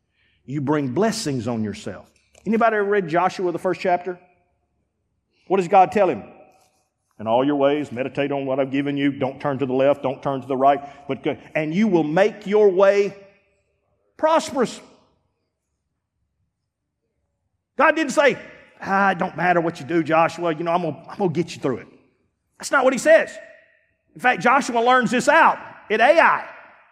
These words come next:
First time he doesn't do what he's supposed to do,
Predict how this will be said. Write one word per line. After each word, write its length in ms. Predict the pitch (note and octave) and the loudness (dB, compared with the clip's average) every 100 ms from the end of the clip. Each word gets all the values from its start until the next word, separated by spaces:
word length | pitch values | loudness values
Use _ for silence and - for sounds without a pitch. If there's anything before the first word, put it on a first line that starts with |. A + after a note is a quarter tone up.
| _ _ _ _ | _ _ _ _
First 280 | - B3+ - | -2 0 2
time 180 | C4 B3+ | 2 2
he 60 | |
doesn't 440 | G3 C#4 E4 D4+ A3+ | 4 6 6 4 -4
do 100 | B3 | 0
what 140 | A3 | 0
he's 100 | G#3 | 0
supposed 380 | A#3 A3+ G#3 G3+ | -2 2 2 2
to 60 | G3 | -4
do, 380 | G3 G#3+ A#3 | 0 0 0